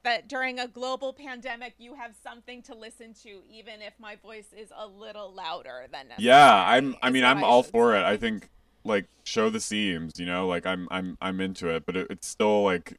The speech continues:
Speaker 2: <laughs> it was, yeah, I was, it was weird. I mean, Luann, I was also, I just kept,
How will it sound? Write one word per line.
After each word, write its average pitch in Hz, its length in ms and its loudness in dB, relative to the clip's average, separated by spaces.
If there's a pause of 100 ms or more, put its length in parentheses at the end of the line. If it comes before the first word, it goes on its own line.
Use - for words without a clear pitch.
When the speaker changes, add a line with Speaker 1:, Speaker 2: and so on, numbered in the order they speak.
(120)
Speaker 2:
<laughs> - 140 -20
it - 180 -6
was, - 340 -2 (1300)
yeah, 90 360 2 (460)
I 101 120 2
was, 107 580 -4 (1700)
it - 40 -4
was 95 200 -4
weird. 92 500 -4
I 104 60 -4
mean, 120 160 0
Luann, 131 640 0 (340)
I 131 80 6
was 143 140 4
also, 165 340 2
I 131 100 4
just 135 220 -4
kept, 151 240 -2